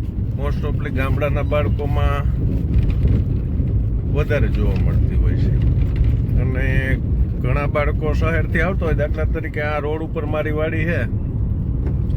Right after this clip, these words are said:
અને આવે જુએ, એટલે ઈ ખ્યાલ ન હોય કે આ વાવેલું શું છે, પણ શું કહે, <laughs> "What a green nature," એમ કંઈક કહે કા? <laughs>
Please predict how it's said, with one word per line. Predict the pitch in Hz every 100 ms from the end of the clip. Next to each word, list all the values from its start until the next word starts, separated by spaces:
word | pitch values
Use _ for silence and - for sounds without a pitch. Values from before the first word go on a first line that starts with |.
| - -
અને | 123 131 135 131 131 131 131 - - -
આવે | 151 131 104
જુએ, | 107 131 135 104
એટલે | - - - - - - - - - 139 139 139 139
ઈ | 135 185
ખ્યાલ | - 202 208
ન | 202
હોય | 208 185 170
કે | 151
આ | 135
વાવેલું | 123 139 160 156 143
શું | 131 107 -
છે, | - - - - - - - - - - - - - - -
પણ | 131
શું | 165 180
કહે, | 180 185 180 - - - - - -
<laughs> | - 165 - - - - - - - - 131
"What | 151
a | 170 165 160 147 135 127
green | 151 170 165 151 143
nature," | 147 165 147 135 127
એમ | 135
કંઈક | 139 135 -
કહે | 220
કા? | 190
<laughs> | 339